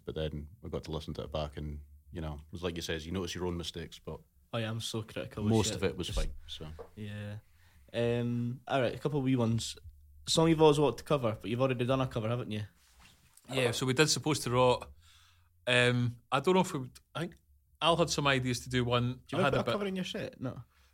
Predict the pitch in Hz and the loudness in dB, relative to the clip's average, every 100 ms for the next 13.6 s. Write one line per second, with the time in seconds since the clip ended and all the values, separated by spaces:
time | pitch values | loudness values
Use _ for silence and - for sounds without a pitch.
0 | - 131 135 131 127 123 123 123 123 - | -6 0 2 2 2 2 0 0 0 0
1 | 117 117 127 117 - 120 113 110 120 110 | 0 2 0 -6 -6 -6 -4 2 2 4
2 | 110 117 135 131 - 120 110 - - 107 | 2 0 0 -2 -2 -2 -2 -6 -8 -4
3 | 104 101 - 120 117 117 120 117 110 117 | -4 -6 -2 0 2 2 0 0 -2 -2
4 | 110 107 98 - 107 110 - 101 104 98 | -2 -2 -2 -2 0 -2 -4 -4 -2 0
5 | 110 117 117 - - - 104 98 123 151 | 0 0 -2 -12 -16 -8 -6 -4 0 4
6 | 185 220 185 156 151 156 156 175 180 180 | 6 6 4 4 4 2 -2 -4 -2 0
7 | 175 175 123 151 123 120 131 127 131 117 | 0 0 -4 -2 0 2 2 2 0 0
8 | 151 143 123 131 123 117 123 123 110 - | 0 2 2 2 2 4 4 4 0 -4
9 | _ _ _ _ 117 117 123 117 117 110 | _ _ _ _ -4 -2 0 2 2 2
10 | 107 113 127 113 107 101 - 127 113 107 | 0 2 4 4 2 -2 -6 -2 0 0
11 | 117 101 87 90 90 85 - 123 110 98 | -2 -2 -2 -6 -6 -12 -8 -4 -4 -2
12 | 117 101 110 113 113 107 - 104 - 107 | -2 0 2 2 2 0 -2 -8 -4 -4
13 | 98 110 104 104 95 | -2 0 0 0 -4